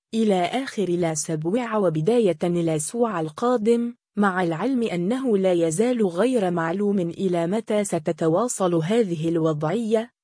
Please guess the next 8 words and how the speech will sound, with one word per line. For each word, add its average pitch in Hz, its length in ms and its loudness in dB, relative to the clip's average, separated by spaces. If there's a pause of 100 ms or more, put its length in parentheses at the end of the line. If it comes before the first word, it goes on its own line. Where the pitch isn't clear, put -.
إذ 180 140 -2
ستكون 180 640 0
هناك 190 540 0
نمذجة 175 760 0
جديدة 202 460 -2
يوم 220 420 0
الاثنين 208 560 0
القادم. 170 760 -4